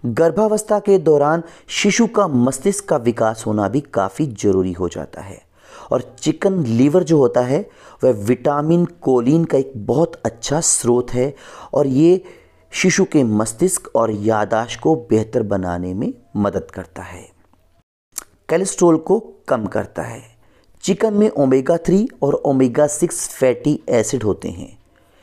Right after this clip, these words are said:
इससे कोलेस्ट्रॉल कम होता है, लेकिन ध्यान रहे आपको ज़्यादा चर्बी युक्त चिकन का इस्तेमाल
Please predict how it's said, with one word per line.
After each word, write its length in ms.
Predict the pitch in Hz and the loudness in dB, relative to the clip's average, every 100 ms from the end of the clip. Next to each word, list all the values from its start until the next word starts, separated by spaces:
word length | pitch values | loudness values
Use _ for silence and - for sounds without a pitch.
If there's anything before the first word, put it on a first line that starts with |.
| _ - | _ -2
इससे 340 | 123 - 131 | -2 0 0
कोलेस्ट्रॉल 600 | 123 107 104 - 117 120 131 - | 0 0 0 0 0 0 -2 -6
कम 140 | - 92 | -4 -2
होता 300 | 101 98 117 | -2 -2 -2
है, 240 | 120 143 - - - | 0 -2 -4 -20 -16
लेकिन 380 | - 113 117 101 | -4 -2 -2 -4
ध्यान 320 | 85 127 143 | -4 -2 0
रहे 220 | 147 160 190 - - - | 2 2 0 -4 -12 -4
आपको 460 | 107 113 - 151 156 | -4 -6 -4 0 0
ज़्यादा 680 | 107 104 120 120 151 160 160 - | 0 0 0 0 0 0 -2 -8
चर्बी 420 | - 123 117 117 | 0 0 0 -2
युक्त 420 | 143 123 - - - | -2 -4 -6 -12 -12
चिकन 280 | - 104 101 | -4 -2 -2
का 160 | 95 | -2
इस्तेमाल 560 | 98 - 101 95 98 | -2 -4 -8 -6 -6